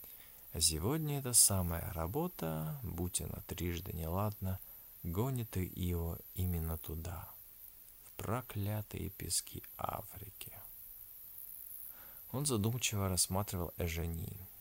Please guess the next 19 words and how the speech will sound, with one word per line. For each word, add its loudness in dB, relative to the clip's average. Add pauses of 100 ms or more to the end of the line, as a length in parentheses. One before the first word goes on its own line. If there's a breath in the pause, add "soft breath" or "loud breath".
(180)
которая 0
уселась 2
в -4
кресло -2
начальника -2
территориального -2
управления 0
и -2
играла 0 (500 loud breath)
с -2
резинками, 0 (400)
стараясь 0
хлопнуть -2
ими 2
пресса 2
по -6
заднице. -4 (2250)
«Не 4
пойму, 4